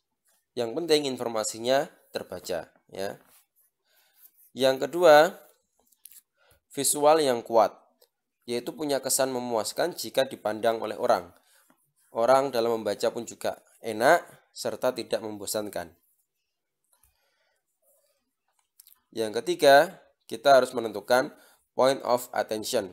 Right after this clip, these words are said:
yaitu menentukan ukuran teks atau poin untuk menarik perhatian pembaca dengan ukuran yang lebih besar dibanding teks yang lainnya. Seperti ini contohnya, sebelah kiri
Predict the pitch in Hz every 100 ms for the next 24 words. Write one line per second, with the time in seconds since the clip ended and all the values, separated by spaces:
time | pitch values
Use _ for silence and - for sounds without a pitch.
0 | 98 - 101 101 131 143 151 151 131 120
1 | 113 110 120 117 - 113 117 143 185 -
2 | _ _ _ _ - 151 262 - - -
3 | 110 - 113 131 147 120 120 123 117 117
4 | 101 - 113 117 120 110 104 98 113 95
5 | - _ _ _ - 113 127 117 - 117
6 | 131 127 113 107 104 - 107 127 131 156
7 | - - 107 104 117 - 117 - - 104
8 | 107 131 104 95 95 85 80 120 120 117
9 | 120 113 104 101 98 107 127 180 - _
10 | _ _ _ _ _ - 127 127 117 -
11 | 117 135 180